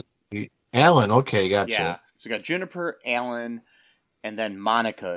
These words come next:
Speaker 2: is the older sister.
Speaker 1: Oh, okay, yeah, yeah. I was, I was, God, I couldn't remember any of these people's
Speaker 2: Who
Speaker 1: names
Speaker 2: did not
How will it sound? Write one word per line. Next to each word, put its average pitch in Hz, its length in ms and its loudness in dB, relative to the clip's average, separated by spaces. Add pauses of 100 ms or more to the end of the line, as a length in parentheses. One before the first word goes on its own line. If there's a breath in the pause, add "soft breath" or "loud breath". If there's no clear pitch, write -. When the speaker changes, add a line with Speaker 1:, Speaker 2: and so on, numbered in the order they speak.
Speaker 2:
is 90 300 -16
the 85 360 -10
older 90 320 -14
sister. - 540 -20 (640)
Speaker 1:
Oh, 156 400 8
okay, 120 320 0
yeah, 101 160 0
yeah. 95 280 -2
I 98 100 -4
was, - 400 -6
I 107 80 0
was, 107 340 -2
God, - 260 -6
I - 40 -10
couldn't 95 240 -8
remember 92 380 -2 (540)
any 127 180 8
of 107 60 2
these 107 160 -2
people's - 260 -8
Speaker 2:
Who 190 80 0
Speaker 1:
names 113 120 4
Speaker 2:
did 107 160 4
not 139 120 0